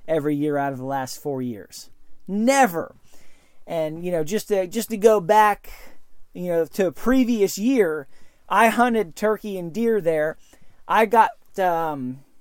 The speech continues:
that year I had taken three deer, three deer in five hunts. Three deer in five hunts. I took zero turkeys and hunted more times than I hunted deer. And the, the issue was,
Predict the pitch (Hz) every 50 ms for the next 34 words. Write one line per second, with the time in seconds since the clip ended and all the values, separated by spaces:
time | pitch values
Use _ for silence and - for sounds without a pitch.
0 | - _ _ - - 156 214 240 240 233 220 233 240 233 220 214 214 208 - -
1 | 220 220 214 - 180 160 - - 170 180 196 226 240 233 240 247 240 208 - -
2 | - 143 175 175 156 143 135 143 151 156 - _ _ - - - - - - -
3 | - - - - - 196 202 226 247 247 185 185 151 143 143 143 139 156 - -
4 | _ - - - - - - _ 156 165 156 - - 170 156 160 135 143 160 131
5 | 85 - - - - - - _ - - - - - - - - _ - 180 202
6 | 240 247 220 180 233 233 220 214 185 170 - 190 180 175 160 135 - 170 139 101
7 | - - - - - - - - - - - - - - - 190 214 - - 226
8 | 220 190 139 135 131 131 131 143 185 302 381 370 330 285 226 196 - - 196 160
9 | 147 139 - 139 139 151 165 - - - - - - - - _ - - 185 196
10 | 196 - 202 214 214 - 208 208 185 165 175 180 196 233 269 269 240 - - 202
11 | 165 123 98 - - - - - - - - - - - - - - - 143 156
12 | 156 147 143 160 156 156 151 143 131 131 151 139 120 - - - - - - -
13 | - - - - - - - - - - - - - 175 175 180 180 170 165 147
14 | 123 - - 175 196 196 - - 220 214 180 185 202 202 220 254 269 262 - -
15 | -